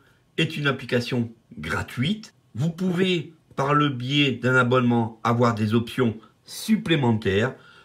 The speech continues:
Mais pour regarder la télé en direct, pour regarder certains reportages,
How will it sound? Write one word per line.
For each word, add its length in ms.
Mais 200
pour 220
regarder 460
la 100
télé 500
en 140
direct, 520
pour 140
regarder 420
certains 400
reportages, 720